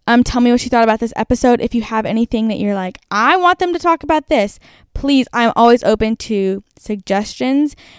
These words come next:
If you feel so called to give and further this ministry, I do have listener support set up.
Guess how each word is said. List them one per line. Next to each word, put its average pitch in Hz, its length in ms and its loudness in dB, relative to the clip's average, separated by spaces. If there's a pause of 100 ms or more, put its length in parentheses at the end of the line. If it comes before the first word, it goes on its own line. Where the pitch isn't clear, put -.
(100)
If 247 160 0
you 262 140 4
feel 269 340 6
so 247 380 4
called 233 500 4 (320)
to 247 400 4 (160)
give 277 460 4 (240)
and 254 160 0
further 247 260 2
this 240 180 -2
ministry, 233 680 0
I 220 80 -2
do 226 140 -2
have 226 140 0
listener 220 260 -2
support 214 340 -6
set 208 200 -8
up. 214 240 -2